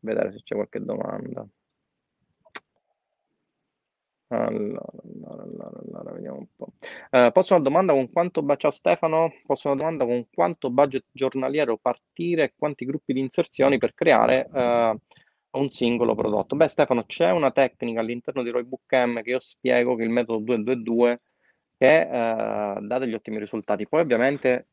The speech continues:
eh, Stefano, ricordati che il testo, come dico sempre anche ai miei studenti, è la madre di ogni verità. Questo significa che puoi partire col metodo che spiego in Roybook M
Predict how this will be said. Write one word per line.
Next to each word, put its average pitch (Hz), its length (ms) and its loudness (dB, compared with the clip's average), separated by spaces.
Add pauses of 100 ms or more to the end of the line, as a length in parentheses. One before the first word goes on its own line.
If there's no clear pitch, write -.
(140)
eh, 110 240 0
Stefano, 127 460 0
ricordati 120 520 0
che 120 120 -2
il 113 240 -4
testo, 131 360 -2
come 110 160 -4
dico 107 180 -8
sempre 110 420 -4 (220)
anche 110 340 2
ai 107 80 -2
miei 107 100 -2
studenti, 117 440 -2
è - 20 0
la 117 160 2
madre 113 340 2
di 123 80 -4
ogni 104 160 -2
verità. 95 400 -8 (580)
Questo - 220 0
significa 160 300 6
che 107 160 2
puoi 175 160 6
partire 208 320 2
col 123 160 2
metodo 113 320 -2
che 107 80 -6
spiego 117 260 -4
in 107 60 -4
Roybook 120 420 -4
M 135 260 -4